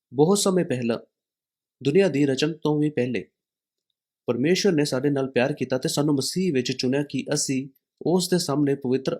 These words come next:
ਅਤੇ ਨਿਰਦੋਸ਼ ਰਹੀਏ।" ਉਸ ਦੀ ਅਟਲ ਯੋਜਨਾ ਹਮੇਸ਼ਾ ਤੋਂ ਇਹ ਰਹੀ ਹੈ ਕਿ ਯੀਸ਼ੂ ਮਸੀਹ ਦੇ ਦੁਆਰਾ ਸਾਨੂੰ ਆਪਣੇ ਪਰਿਵਾਰ ਵਿੱਚ ਲਿਆਵੇ, ਸਾਨੂੰ ਆਪਣੀ ਸੰਤਾਨ ਬਣਾ ਲਵੇ ਅਤੇ ਇਹ ਗੱਲ ਉਸ ਨੂੰ ਖੁਸ਼ੀ ਦਿੰਦੀ ਹੈ।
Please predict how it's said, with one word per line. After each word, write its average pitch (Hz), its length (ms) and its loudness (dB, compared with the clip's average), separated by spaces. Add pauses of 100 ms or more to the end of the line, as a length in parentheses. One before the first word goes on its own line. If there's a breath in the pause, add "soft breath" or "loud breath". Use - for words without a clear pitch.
ਅਤੇ 139 160 0
ਨਿਰਦੋਸ਼ 127 540 -2 (520)
ਰਹੀਏ।" 151 300 0 (920)
ਉਸ 165 220 2
ਦੀ 156 160 0
ਅਟਲ 160 260 2
ਯੋਜਨਾ 139 440 2
ਹਮੇਸ਼ਾ 127 280 0
ਤੋਂ 151 120 -4
ਇਹ 151 200 -2
ਰਹੀ 139 240 0
ਹੈ 131 80 2
ਕਿ 147 120 -4
ਯੀਸ਼ੂ 147 380 0
ਮਸੀਹ 147 260 -2
ਦੇ 127 80 -4
ਦੁਆਰਾ 117 420 -2 (1160)
ਸਾਨੂੰ 170 320 2
ਆਪਣੇ 175 180 0
ਪਰਿਵਾਰ 135 340 0
ਵਿੱਚ 123 160 -2
ਲਿਆਵੇ, 127 360 -2 (760)
ਸਾਨੂੰ 156 280 0
ਆਪਣੀ 143 240 0
ਸੰਤਾਨ 139 440 -2
ਬਣਾ 120 220 0
ਲਵੇ 120 280 -4 (720)
ਅਤੇ - 220 -4
ਇਹ 175 240 4
ਗੱਲ 139 280 0 (1120)
ਉਸ 170 240 0
ਨੂੰ 120 260 0
ਖੁਸ਼ੀ 185 220 4
ਦਿੰਦੀ 117 320 -2
ਹੈ। - 40 -14